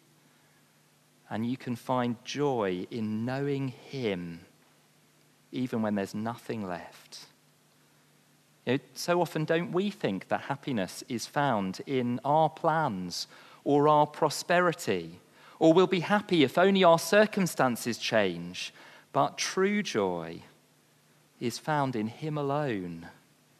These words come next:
in Christ, who died for you and will come again to deliver you.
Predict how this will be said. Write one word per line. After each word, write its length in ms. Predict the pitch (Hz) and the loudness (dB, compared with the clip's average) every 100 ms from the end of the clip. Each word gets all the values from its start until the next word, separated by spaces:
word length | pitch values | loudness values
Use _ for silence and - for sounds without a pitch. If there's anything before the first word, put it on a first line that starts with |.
| _ _ _ _ _ | _ _ _ _ _
in 160 | 139 143 | -4 -4
Christ, 540 | - 180 185 123 - | -2 0 0 0 -4
who 140 | - 147 | -6 -4
died 400 | 151 165 185 - | -2 -2 -4 -8
for 120 | 135 | -6
you 220 | 98 87 | -4 -4
and 220 | - 123 | -2 -4
will 300 | 131 147 165 | -4 -4 -4
come 240 | 160 - 151 | -4 -4 -6
again 340 | 147 160 143 98 | -2 -2 -4 -6
to 100 | 104 | -8
deliver 400 | 123 147 143 104 | -6 -6 -6 -8
you. 300 | 90 82 | -8 -10